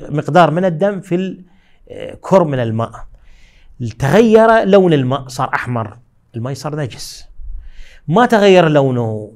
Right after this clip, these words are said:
تغير طعمه، يعني الآن عند-، إذا شخص شرب ماء الحوض يشم أو يحس، يعني إما رائحة ال-، الدم أو لون الدم أو طعم الدم، يعني ال-، لعله ما بيرى أحبه لكنه يحس الطعم ماله.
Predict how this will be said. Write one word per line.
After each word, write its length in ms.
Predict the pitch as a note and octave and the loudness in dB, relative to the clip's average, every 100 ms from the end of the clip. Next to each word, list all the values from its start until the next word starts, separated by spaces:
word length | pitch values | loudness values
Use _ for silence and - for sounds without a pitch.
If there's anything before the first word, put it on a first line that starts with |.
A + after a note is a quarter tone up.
| _ | _
تغير 440 | C#3 F#3+ G#3+ G#3 | -4 0 2 2
طعمه، 600 | - G#3 D#3+ B2 C3 B2+ B2+ - - | 2 0 0 0 -2 -6 -12 -14 -12
يعني 320 | C3 B2+ A#2+ | -10 -10 -8
الآن 220 | C3 D3 | -6 -6
عند-، 200 | C3 C#3+ | -6 -10
إذا 160 | C3 B2 | -6 -6
شخص 280 | A2+ C3 B2 | -6 -8 -10
شرب 360 | A2 C3+ A#2+ | -6 -4 -2
ماء 140 | B2 A#2+ | -4 -6
الحوض 420 | A2+ - G3+ G#3+ - _ _ _ _ | -6 -4 -2 -4 -10 _ _ _ _
يشم 540 | A#2+ C3 - F#3+ F3+ D3 | -2 -2 0 -2 -2 -2
أو 640 | C3 B2+ B2 B2 A#2+ A#2+ | -4 -4 -2 -2 -2 -6
يحس، 580 | A#2 A#2 - F3 - C3+ A#2 G#2+ - | -4 -4 -4 -4 -4 -2 -2 -4 -10
يعني 300 | A#2+ A2+ A#2 | -8 -6 -2
إما 280 | D3+ D#3 D#3 | 0 4 4
رائحة 400 | C#3+ D#3+ - D#3 | 4 2 0 -2
ال-، 240 | E3+ E3 D3+ - _ _ | -2 -2 -6 -14 _ _
الدم 720 | C3+ C#3 - A2 A2+ D#3+ F#3 G2 | -6 -6 -8 -8 0 0 0 -4
أو 140 | B2 | -2
لون 280 | B2 E3+ F#3+ | 0 2 2
الدم 460 | F#3 D3 G3+ B3 - | -2 0 0 0 -4
أو 340 | E3+ A#3 - - | -4 -4 -4 -4
طعم 200 | - D#3+ | -4 -2
الدم، 360 | B2 A#2+ A2+ A2+ | -2 -4 -4 -8
يعني 260 | C3 B2+ | -10 -6
ال-، 320 | B2+ B2 G#2+ G#2+ - - A#2+ | -4 -6 -10 -14 -18 -16 -10
لعله 240 | B2 E3+ | -2 2
ما 120 | G3 | 4
بيرى 200 | G#3+ F3+ | 4 4
أحبه 320 | D#3 C#3 D3+ D#3 | 2 -2 -2 -2
لكنه 420 | D3 F3 E3+ F3 | 0 -2 0 -2
يحس 300 | - F#3+ E3 | -2 -4 -4
الطعم 360 | D#3+ - A2 | -4 -6 -6
ماله. 300 | A2+ A2+ A#2+ | -10 -10 -12